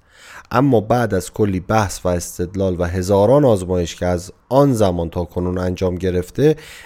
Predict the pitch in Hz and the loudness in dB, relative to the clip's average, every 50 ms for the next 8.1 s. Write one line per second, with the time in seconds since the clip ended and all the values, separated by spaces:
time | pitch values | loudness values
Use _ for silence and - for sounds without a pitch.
0 | - _ _ 123 123 120 120 117 127 143 151 143 156 160 147 - - 156 151 143 | -20 _ _ 2 4 4 4 4 4 4 4 4 2 0 -4 -4 -2 -2 -2 0
1 | - - 147 151 160 170 190 190 165 135 123 107 104 98 95 90 - - _ _ | -2 0 2 4 4 6 6 4 4 6 4 4 4 2 0 0 -2 -6 _ _
2 | - _ _ _ - _ - - - 101 98 101 101 95 92 - - 98 95 87 | -20 _ _ _ -20 _ -6 0 0 4 4 6 4 4 2 0 -2 -2 -2 -2
3 | - - - 101 95 85 - - - _ - - - - - - - _ - 98 | -6 -6 -4 -4 -4 -4 -6 -10 -14 _ -20 -20 -20 -20 -20 -20 -18 _ -2 0
4 | 101 - - 123 139 151 147 - 131 135 - - 160 147 - - - 113 110 107 | 0 2 2 4 4 2 2 2 0 -2 2 0 -2 -2 -2 -2 2 2 4 4
5 | 110 110 113 113 117 135 147 151 139 127 123 113 107 110 123 135 147 143 147 127 | 4 4 4 2 2 2 2 0 0 2 2 2 2 2 0 0 0 0 2 2
6 | 117 107 - 123 131 135 143 147 151 165 175 170 170 151 - 131 117 - - - | 2 0 0 -2 0 0 2 2 4 4 6 6 4 4 4 2 0 -2 -2 -6
7 | 107 101 101 101 101 98 95 98 95 - - 98 95 87 - - - 90 87 82 | -2 2 2 2 2 2 0 -2 -4 -2 -2 -2 -2 -2 -2 -4 -4 -2 -2 -2
8 | 80 | -4